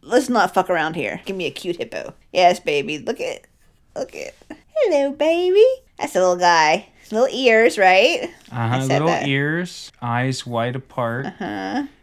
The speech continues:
Speaker 2: Okay, now this is what I'm thinking
Speaker 1: <laughs>
Speaker 2: about. Look,
Speaker 1: This is what I'm thinking about. <laughs> Look at that
Speaker 2: the
Speaker 1: wet
Speaker 2: little
Speaker 1: bitch.
Speaker 2: tiny baby one that looks kinda like a Shar-Pei or something.
Speaker 1: Yeah,
Speaker 2: Yeah.
Speaker 1: look at 'em.
Speaker 2: So what is, what's the deal with their feet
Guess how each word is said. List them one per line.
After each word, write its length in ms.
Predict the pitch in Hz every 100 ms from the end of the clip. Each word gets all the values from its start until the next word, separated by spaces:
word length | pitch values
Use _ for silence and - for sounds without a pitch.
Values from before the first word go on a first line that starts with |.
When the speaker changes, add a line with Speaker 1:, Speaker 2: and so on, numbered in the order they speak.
| _ -
Speaker 2:
Okay, 280 | 165 208 -
now 340 | 165 175 160
this 300 | 165 202 220
is 120 | 247 214
what 140 | 220
I'm 100 | 196
thinking 360 | 190 202 196 175
Speaker 1:
<laughs> 80 | 147
Speaker 2:
about. 260 | 131 113
Look, 200 | 143 170 - _
Speaker 1:
This 120 | 349 339
is 80 |
what 80 | 262
I'm 180 | 247 311
thinking 220 | 208 196
about. 420 | 185 180 202 - - - -
<laughs> 0 |
Look 1300 | - - - - 605 571 622 - 605 - 571 466 403 403
at 60 |
that 80 | 202
Speaker 2:
the 100 | 151
Speaker 1:
wet 120 | -
Speaker 2:
little 180 | 170 170
Speaker 1:
bitch. 160 | 196 175
Speaker 2:
tiny 400 | 170 190 180 151
baby 540 | 117 107 147 180 175
one 200 | 139 127
that 100 | 117
looks 220 | 113 131 -
kinda 200 | 147 131
like 160 | 123
a 60 | 98
Shar-Pei 680 | - 143 120 - 147 165 123
or 140 | 104
something. 300 | 214 104 -
Speaker 1:
Yeah, 600 | 277 254 233 220 214 -
Speaker 2:
Yeah. 40 | -
Speaker 1:
look 180 | - -
at 60 |
'em. 100 | 175
Speaker 2:
So 200 | 220 202
what 280 | 180 170 208
is, 340 | 214 202 - -
what's 340 | 160 175 -
the 140 | - 175
deal 320 | 165 165 160
with 200 | 151 147
their 160 | 131 117
feet 580 | - 135 110 - -